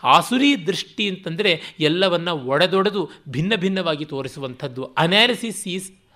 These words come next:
ರಾಕ್ಷಸಿ ಭಾವ, synthesis that is ದೈವಿ ಭಾವ ಅಂತ ಹೇಳ್ಬಿಟ್ಟು. ಈ ಜಗತ್ತಿನಲ್ಲಿ ಬೇಡ ಅಂದ್ರೂ ಅನಾಲಿಸಿಸ್ ಕಾಣಿಸುತ್ತೆ, ಬೇಡ ಬೇಡ ಅಂದ್ರೂ ನಾನಾತ್ವ ತೋರುತ್ತೆ.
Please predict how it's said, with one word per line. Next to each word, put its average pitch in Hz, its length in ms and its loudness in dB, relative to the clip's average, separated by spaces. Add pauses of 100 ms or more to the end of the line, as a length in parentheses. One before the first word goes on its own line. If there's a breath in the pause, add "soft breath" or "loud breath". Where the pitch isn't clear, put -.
(140 soft breath)
ರಾಕ್ಷಸಿ 180 520 -6
ಭಾವ, 131 300 -2 (460 soft breath)
synthesis 226 840 -4 (200 loud breath)
that 151 160 0
is 170 240 -6
ದೈವಿ 160 300 0
ಭಾವ 127 360 -4
ಅಂತ 110 260 -10
ಹೇಳ್ಬಿಟ್ಟು. 123 400 -12 (400 loud breath)
ಈ 190 120 2
ಜಗತ್ತಿನಲ್ಲಿ 254 760 2
ಬೇಡ 180 300 6
ಅಂದ್ರೂ 262 400 6
ಅನಾಲಿಸಿಸ್ 202 580 2
ಕಾಣಿಸುತ್ತೆ, 143 540 -4 (560 loud breath)
ಬೇಡ 180 260 6
ಬೇಡ 226 260 6
ಅಂದ್ರೂ 240 220 0
ನಾನಾತ್ವ 185 520 -2
ತೋರುತ್ತೆ. 143 800 -4